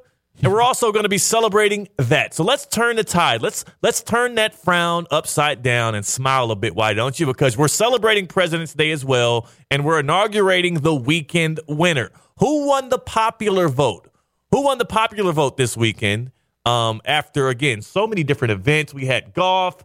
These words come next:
We had basketball in action. We even had some X F L, which I'm not sure how many eyes were on it, but, I mean, opening weekend of the X F, X, X F L means football continues on, and I know that's big in Palm Beach County and the Treasure Coast.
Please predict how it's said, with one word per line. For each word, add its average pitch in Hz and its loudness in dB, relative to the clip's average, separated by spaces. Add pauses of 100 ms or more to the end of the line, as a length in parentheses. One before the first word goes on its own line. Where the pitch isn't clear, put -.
(240)
We 113 0
had 104 -2
basketball 170 0
in 165 -2
action. 170 -4
We 170 -2
even 214 -4
had 185 0
some 139 -4
X 135 -2
F 101 -6
L, 180 0
which 120 0
I'm 120 -2
not 160 -2
sure 175 -2
how 160 0
many 143 -4
eyes 139 0
were 117 -4
on 139 0
it, 107 -4
but, 110 0
I 113 -2
mean, 113 -2 (260)
opening 160 0
weekend 160 0
of 127 -2
the 131 0
X 139 -4
F, 131 -4
X, 135 0 (180)
X 156 0
F 147 -2
L 160 2
means 123 -4 (160)
football 127 -2
continues 131 -2
on, 113 0
and 98 0
I 98 -2
know 117 0
that's 117 -2
big 110 0
in 107 -4
Palm 110 -2
Beach 104 -6
County 104 -2
and 95 -4
the 92 -8
Treasure 101 -2
Coast. 143 -2